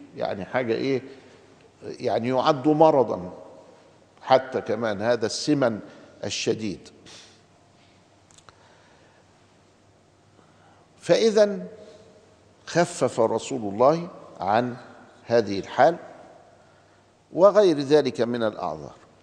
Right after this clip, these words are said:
كل ذلك يربط المسلم بالمسجد،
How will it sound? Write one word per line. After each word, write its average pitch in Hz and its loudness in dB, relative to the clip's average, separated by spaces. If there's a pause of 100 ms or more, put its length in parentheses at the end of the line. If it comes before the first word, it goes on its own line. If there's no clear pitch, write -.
(580)
كل 120 -4
ذلك 117 2
يربط 110 0 (720)
المسلم 165 -6 (480)
بالمسجد، 104 -2